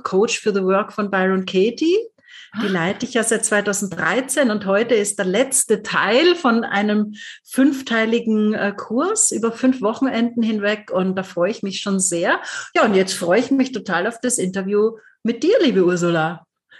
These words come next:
Speaker 1: Ich bin schon
Speaker 2: Ja.
Speaker 1: gespannt, was du mich
Speaker 2: Ja.
Speaker 1: fragst und was du alles wissen willst <laughs> und was wir heute miteinander machen.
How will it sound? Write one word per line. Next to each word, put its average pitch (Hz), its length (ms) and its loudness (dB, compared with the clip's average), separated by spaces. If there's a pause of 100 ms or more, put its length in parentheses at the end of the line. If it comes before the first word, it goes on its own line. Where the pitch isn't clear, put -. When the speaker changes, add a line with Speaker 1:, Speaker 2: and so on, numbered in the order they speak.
(120)
Speaker 1:
Ich - 60 -20
bin 214 100 -2
schon 226 100 -2
Speaker 2:
Ja. 190 60 -6
Speaker 1:
gespannt, 220 400 -2
was 277 180 0
du 254 80 2
mich 208 140 0
Speaker 2:
Ja. - 60 -2
Speaker 1:
fragst 196 600 -2
und 247 160 -2
was 233 200 -4
du 226 80 -4
alles 196 340 0
wissen 339 280 2
willst 359 640 0
<laughs> 302 1120 0
und 240 160 2
was 185 180 2
wir 196 140 2
heute 190 180 2
miteinander 233 400 0
machen. 247 460 -2